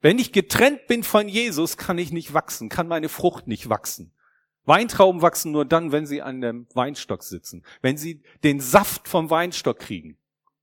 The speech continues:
Dann fangen sie an zu wachsen. Sie bringen das nicht selber hervor, sondern sie wachsen, weil Gott das so angelegt hat. So, wenn ich nicht an Gott bleibe, wenn ich mich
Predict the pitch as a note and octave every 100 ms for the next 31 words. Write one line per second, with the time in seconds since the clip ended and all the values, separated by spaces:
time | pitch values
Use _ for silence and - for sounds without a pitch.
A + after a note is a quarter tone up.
0 | _ _ _ _ _ - B2+ - C#3+ C3
1 | C3 A#2+ - A#2 A#2 - G2+ G2+ A#2 D#3
2 | G#3 F#3 D#3+ D3 D3 F#3+ F3+ D3+ B2 -
3 | D#3 D#3+ - - - C3 C3+ B2 C3 D#3
4 | - A2+ A2 A2 C#3+ - _ A#2+ - C3
5 | B2 _ _ _ _ - D3+ D3+ A2 F2+
6 | - - - _ - D3 A2+ - _ _
7 | - E3+ E3+ G3 G#2 G3+ - F3 E3 F#3+
8 | - D#3+ D#3 E3 A2+ A2+ D#3+ E3 E3 E3
9 | -